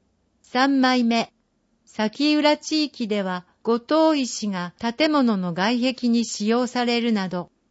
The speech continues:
暮らしに溶け込んだ石文化の街並みを見ることができます。地図上では、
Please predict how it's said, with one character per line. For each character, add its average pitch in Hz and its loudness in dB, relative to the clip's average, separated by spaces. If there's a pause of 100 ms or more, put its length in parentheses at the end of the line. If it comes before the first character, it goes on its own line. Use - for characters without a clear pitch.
(200)
暮 233 -2
ら 262 6
し 269 -4
に 277 4
溶 269 0
け 269 0
込 269 2
ん 247 2
だ 180 -6
石 262 0
文 285 4
化 208 -2
の 190 -4
街 185 -4
並 220 0
み 208 -2
を 196 -2
見 247 2
る 247 0
こ 208 -6
と 185 -6
が 170 -4
で 165 -8
き 175 -8
ま 170 -6
す。 - -20 (720)
地 226 -6
図 277 0
上 285 4
で 269 4
は、 190 -2